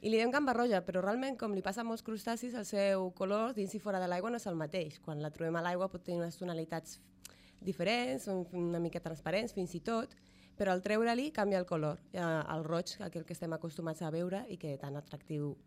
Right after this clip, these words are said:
és per a nosaltres. Posen els ous a l'estiu, entre els mesos del juny al setembre, i arriben a viure fins a quatre o cinc anys. La veritat és que sembla molt per a un,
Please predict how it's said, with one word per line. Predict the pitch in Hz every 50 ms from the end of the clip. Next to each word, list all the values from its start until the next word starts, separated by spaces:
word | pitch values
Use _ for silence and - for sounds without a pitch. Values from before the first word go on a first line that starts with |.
| - -
és | - 160 147 147
per | - - 151
a | 147
nosaltres. | 143 151 151 156 147 139 - - 143 - - - - - - - - - - - - - - - - - -
Posen | - 226 214 254 254
els | 254 247 233 254
ous | 247 233 240
a | 220
l'estiu, | 208 202 - - 262 285 349 359
entre | 311 226 196 190
els | 175
mesos | 185 196 208 196 190
del | 190 180 180
juny | 170 208 240 269 311 311 277
al | 226 202
setembre, | - 196 175 - 185 170 160 151 151 143 - -
i | 170 180
arriben | 180 190 190 220 254 262
a | 247
viure | 220 233 240 262 277
fins | - 233 202 190
a | 175
quatre | - 190 226 226 226
o | 220
cinc | - 214 180 165 -
anys. | 165 156 151 156 - - - - - -
La | 165
veritat | 151 151 151 - 151 - 196
és | - -
que | 190
sembla | - 185 180 175 180 180 180
molt | 180 180 214 -
per | - 190 175 170
a | 170 165
un, | 160 165